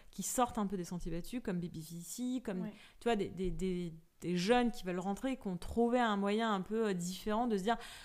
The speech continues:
Speaker 1: Ok, bah, on donne pour l'écosystème, on fait, on met en valeur des,
Speaker 2: Carrément.
Speaker 1: des, des, des marques, quelque part, parce que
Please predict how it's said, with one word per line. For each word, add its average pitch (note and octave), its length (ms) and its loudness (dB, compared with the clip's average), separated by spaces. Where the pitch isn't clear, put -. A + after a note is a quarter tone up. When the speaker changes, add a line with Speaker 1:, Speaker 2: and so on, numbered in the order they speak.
Speaker 1:
Ok, A3+ 320 2
bah, F3+ 80 4
on F3 100 2
donne A3+ 220 8
pour A3 160 10
l'écosystème, G3 800 4
on F3 460 -2
fait, - 240 2
on F#3 80 -2
met F#3+ 280 4
en G#3+ 120 6
valeur G#3+ 500 10
des, F3 160 2
Speaker 2:
Carrément. F3 160 0
Speaker 1:
des, E3+ 140 2
des, E3 320 -4
des F3+ 240 -2
marques, A3+ 520 0
quelque F3+ 240 -4
part, - 240 -4
parce F3 220 -8
que D#3+ 580 -6